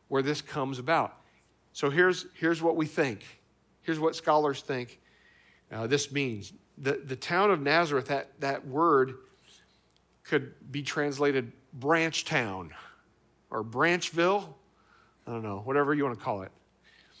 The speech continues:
And there are all kinds of Old Testament prophecies that talk about Jesus as being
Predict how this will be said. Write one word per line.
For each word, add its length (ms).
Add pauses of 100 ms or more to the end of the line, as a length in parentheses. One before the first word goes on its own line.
(360)
And 380 (240)
there 160
are 240
all 160
kinds 260
of 80
Old 140
Testament 340
prophecies 580
that 180
talk 180
about 260
Jesus 540
as 140
being 420